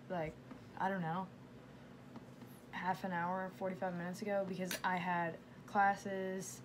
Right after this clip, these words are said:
and tutoring, and I had to pick Charlie up from, um, the babysitter, my grandma. So, but I, when I cook, it is usually always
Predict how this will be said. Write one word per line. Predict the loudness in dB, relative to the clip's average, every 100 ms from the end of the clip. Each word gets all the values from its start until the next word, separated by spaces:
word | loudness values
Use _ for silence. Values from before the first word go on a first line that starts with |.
| -14 -14 -14 -6
and | -2 -2
tutoring, | 0 2 2 2 2 0 -2 -2 -2 -6 -10 -16 -16 -12
and | -4 -2 0 0 0
I | 2
had | 0
to | 0
pick | -4 -6
Charlie | 0 4 4 4 6
up | 4 2
from, | -2 -2 0 0 0 0 -4 -8 -14 -14 -14 -14 -14 -8
um, | -2 0 0 0 -2 -6 -10 -16 -16 -8
the | -4
babysitter, | 0 2 0 -2 -2 -2 -2 -6 -12 -16 -16 -16 -16 -12 -12 -12 -14 -14 -6
my | -4 -2
grandma. | -2 -2 -2 -6 -10 -8
So, | -4 -4 8
but | 12 12 12 6
I, | 8 10 10 8
when | 2 6 8 8
I | 8 8
cook, | 8 8 8 4 -12 -14 -12 -2
it | 4
is | 4 4
usually | 2 2 2 2
always | 6 6 4 0 -4